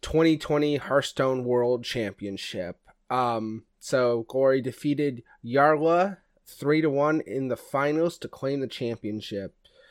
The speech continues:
Um, Glory's lineup was Li-, Librum Paladin, Soul Fragment Demon Hunter, Secret Miracle Rogue, and Silas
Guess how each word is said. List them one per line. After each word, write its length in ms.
Um, 640
Glory's 320
lineup 380
was 500
Li-, 460
Librum 840
Paladin, 680
Soul 360
Fragment 520
Demon 320
Hunter, 500
Secret 600
Miracle 540
Rogue, 440
and 260
Silas 540